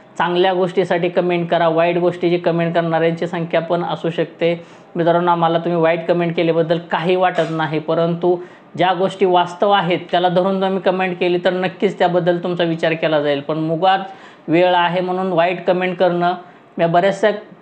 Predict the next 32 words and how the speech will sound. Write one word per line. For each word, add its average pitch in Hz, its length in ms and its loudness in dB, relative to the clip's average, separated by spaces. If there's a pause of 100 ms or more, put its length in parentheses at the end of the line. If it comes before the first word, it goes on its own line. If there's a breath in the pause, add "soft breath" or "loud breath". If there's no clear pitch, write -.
(120)
पाठीमागच्या 185 480 0
दोन 196 200 2
तीन 202 200 0
कमेंट्स 190 340 -2
वाचल्यात, 165 440 0 (100)
काही 180 200 0
लोकांनी 185 420 0
घाण 175 300 0
कमेंट 180 380 -2
करण्यासाठी 175 520 0
प्रयत्न 190 420 0
केला 160 260 0
होता, 123 300 -2 (1000)
पण 165 100 2
अशा 160 260 0
लोकांसाठी 196 520 0
मी 214 240 -2 (340 loud breath)
आवर्जून 233 480 2
सांगतो 196 380 0
की 190 220 2
तुम्हाला 208 360 0
माहिती 226 260 0
पटत 233 280 2
नसेल 226 360 0
तर 233 80 0
सोडून 214 420 2
द्या, 120 180 0 (280)
वास्तव 170 440 0
तुम्हाला 196 220 0
काहीच 202 300 -2
माहिती 180 280 0
नसतं, 151 340 -4